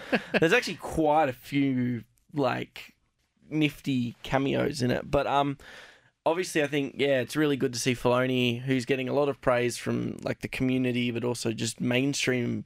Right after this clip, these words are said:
Speaker 2: push now that, oh, this guy is easily the one who has ruffled the least feathers in both the Star Wars, but is also generally appraised general viewers of the product,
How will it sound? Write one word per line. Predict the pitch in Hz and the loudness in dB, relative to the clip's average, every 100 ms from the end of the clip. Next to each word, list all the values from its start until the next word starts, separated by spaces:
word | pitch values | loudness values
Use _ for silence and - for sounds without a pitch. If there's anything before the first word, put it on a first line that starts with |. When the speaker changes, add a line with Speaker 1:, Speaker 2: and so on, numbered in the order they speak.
| - | -6
Speaker 2:
push | - 127 - | -2 -2 0
now | 120 120 | 0 0
that, | 117 120 | -2 0
oh, | 147 190 | 0 0
this | 156 - | -4 0
guy | 165 147 135 - - - - _ _ _ - | 2 2 -2 -6 -20 -20 -20 _ _ _ -2
is | 120 | 2
easily | 151 147 139 | 2 2 2
the | 131 | 4
one | 127 | 0
who | 131 | 2
has | 123 117 | 0 2
ruffled | 131 - 123 | 0 0 -6
the | 113 | -2
least | 120 143 - | -2 -2 -4
feathers | - 135 123 123 | 2 2 2 -2
in | 117 117 | 0 0
both | 117 - | -2 -2
the | 113 | -4
Star | - 120 127 | 0 2 2
Wars, | 123 120 | 0 -2
but | 110 117 | -4 -4
is | 117 | -2
also | 120 - 117 | -2 -2 -2
generally | 107 120 120 120 113 | -2 -4 -2 -2 -4
appraised | - 120 120 117 110 - - - | -2 -2 0 -2 -4 -8 -12 -4
general | 120 123 127 | -2 0 -2
viewers | 120 113 113 117 | -2 -4 -4 -6
of | 113 | -6
the | - | -8
product, | - - - - _ - | -6 -6 -6 -10 _ -14